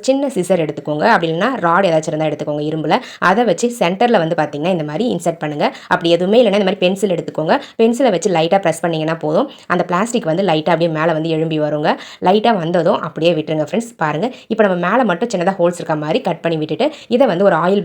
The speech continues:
பாட்டிலா யூஸ் பண்ணிக்கலாங்க. நம்ம ஆயில் பாட்டில்லாம் காசு கொடுத்து வாங்கி யூஸ் பண்றதுக்கு பதிலா,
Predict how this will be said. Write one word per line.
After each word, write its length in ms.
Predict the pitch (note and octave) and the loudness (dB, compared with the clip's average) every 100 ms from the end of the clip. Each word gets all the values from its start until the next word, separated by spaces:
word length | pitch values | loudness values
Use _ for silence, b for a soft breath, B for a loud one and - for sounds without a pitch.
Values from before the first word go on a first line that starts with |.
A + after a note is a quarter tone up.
| D#3+ | 0
பாட்டிலா 300 | D#3 D#3+ E3+ | -2 -2 -2
யூஸ் 160 | D3+ - | -4 -4
பண்ணிக்கலாங்க. 380 | D3+ D3 D3 D#3+ A#3+ B | -6 -4 -2 -2 -4 B
நம்ம 160 | F3 E3+ G3+ | 0 2 4
ஆயில் 180 | C4+ G#3 | 4 2
பாட்டில்லாம் 340 | F3 E3 F#3+ G#3 | 2 2 0 2
காசு 200 | E3+ G3 E3+ | 0 0 -4
கொடுத்து 220 | D#3+ E3+ D#3 | -4 -4 -4
வாங்கி 200 | D#3+ E3+ | -4 -4
யூஸ் 140 | D#3+ D#3+ | -4 -4
பண்றதுக்கு 340 | D3+ D3 D#3 D3+ | -6 -6 -6 -2
பதிலா, 180 | E3 | 0